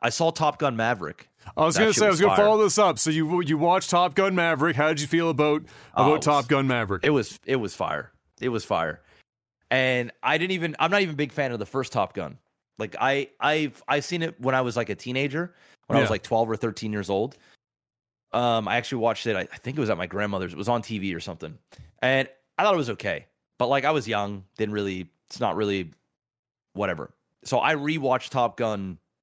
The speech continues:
Speaker 1: two months ago. And, uh, it was almost like rewa-, it was almost like watching a movie for the first time. There were things of it that I remembered, but there was tons of it that
Speaker 2: Yeah,
Speaker 1: I was
Speaker 2: it's been
Speaker 1: just
Speaker 2: a
Speaker 1: like,
Speaker 2: long
Speaker 1: "Okay."
Speaker 2: time.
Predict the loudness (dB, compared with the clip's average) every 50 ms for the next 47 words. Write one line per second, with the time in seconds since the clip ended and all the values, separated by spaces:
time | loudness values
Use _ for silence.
0 | _ _ _ _ _ _ _ _ _ _ _ _ _ _ _ -8 -4 -2 -2 -4
1 | -4 -6 -10 -10 -10 -12 -14 _ _ _ _ _ _ _ _ _ _ _ _ _
2 | _ _ _ _ _ _ _ _ _ _ -2 0 0 0 0 0 0 2 2 2
3 | 2 2 0 -2 -2 -4 -6 _ _ _ _ _ 0 2 2 2 2 0 0 -2
4 | -2 -4 -4 -4 -4 -4 -2 0 0 2 2 2 2 2 2 0 0 0 -2 -2
5 | -4 -2 0 0 0 0 -2 -6 -8 -8 -6 -6 -6 -6 -8 -8 -10 -10 -8 -6
6 | -6 -6 -6 -4 -4 -4 -4 -4 -6 -6 -4 -4 -4 -2 -2 -2 -2 -2 -4 -2
7 | -4 -2 -2 0 2 2 2 2 2 2 0 0 0 0 -2 0 -2 -2 -2 -2
8 | -4 -6 -6 -6 -6 -6 -6 -4 -6 -6 -4 0 2 4 4 4 4 2 2 2
9 | 2 4 4 2 2 2 2 2 2 2 2 0 -2